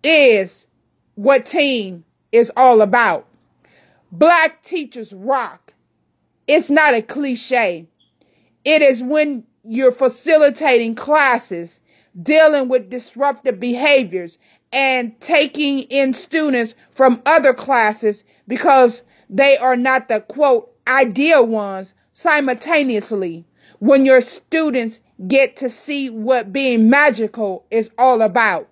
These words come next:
I salute you, Black educators, for liberating our geniuses.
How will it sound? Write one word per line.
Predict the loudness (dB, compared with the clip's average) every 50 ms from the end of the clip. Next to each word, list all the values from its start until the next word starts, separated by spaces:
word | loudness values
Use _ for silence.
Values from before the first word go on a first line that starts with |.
| _ _ _ _ _ _ _ _ _ _ _ _ _
I | 0 0 2 0
salute | 0 -2 -2 -2 -2 -2 -2 -4 -4 -6 -8
you, | -10 -10 -10 -10
Black | -8 -4 0 0 2 0 0 -4 -8 -14 -20 _ _ _ _ _ _ _ _ _
educators, | 0 2 2 2 2 -2 -10 -8 -4 -2 0 0 -2 -2 -6 -12 -16 _ _ _ _ _ _ _
for | 0 0 2
liberating | 4 4 4 4 4 4 2 2 2 2 0 -2 -4 -8 -10 -12 -14 _ _ _ -4
our | 0 2 2 2 0
geniuses. | -2 -6 -6 -4 -4 -4 -4 -6 -8 -10 -14 -18 -18 -18 -20 _ _